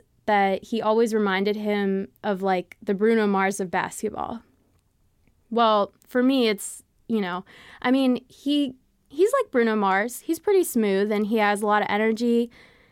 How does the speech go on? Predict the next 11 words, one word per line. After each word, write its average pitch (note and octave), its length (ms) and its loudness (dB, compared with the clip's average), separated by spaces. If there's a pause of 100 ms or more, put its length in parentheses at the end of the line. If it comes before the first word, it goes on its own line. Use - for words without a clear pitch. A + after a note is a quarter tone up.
(200)
and G#3 420 0 (400)
I've G#3+ 160 0
seen C#4 280 0
videos A3 340 2
of G3 80 -4
him G3+ 180 0
<laughs> - 20 -2
dancing, G3 540 -2
so G3 220 -2
I F#3+ 120 2
guess G3 400 -2